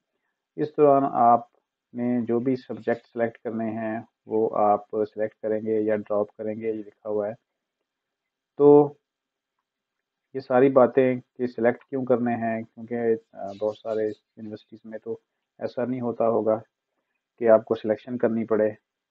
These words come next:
तो आप ये समझते होते हैं कि जैसे बीएससी की है या आपने inter pass करके आए हैं तो आपका जो inter में जो सब्जेक्ट थे fix थे कि भाई आपने एफ़एससी की है तो आपको पता है कि मैंने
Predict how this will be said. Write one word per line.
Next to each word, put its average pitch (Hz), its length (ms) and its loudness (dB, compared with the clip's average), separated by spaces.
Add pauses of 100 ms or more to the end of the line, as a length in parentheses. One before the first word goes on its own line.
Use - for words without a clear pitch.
(200)
तो 110 120 -2
आप 113 220 2
ये 123 60 2
समझते 127 420 2
होते 123 240 0
हैं 123 140 -2
कि 123 100 -2
जैसे 120 380 2 (440)
बीएससी 127 360 2
की 127 240 -2
है 123 160 6 (120)
या 120 160 6
आपने 117 220 0
inter 120 240 -6 (100)
pass 117 240 0
करके 113 260 -8
आए 113 100 -2
हैं 110 120 -6
तो 120 140 -6
आपका 113 300 2
जो 113 140 -2
inter 110 240 -8
में 110 120 -12
जो 107 100 -14
सब्जेक्ट 110 420 -14
थे 113 160 -14
fix 127 260 -18 (140)
थे 117 100 -2
कि - 1080 -20
भाई 120 220 2
आपने 113 760 0 (720)
एफ़एससी 127 420 -2
की 135 220 0
है 131 200 6
तो 131 120 4
आपको 120 240 4
पता 127 260 2
है 127 80 0
कि 123 100 -6
मैंने 120 260 0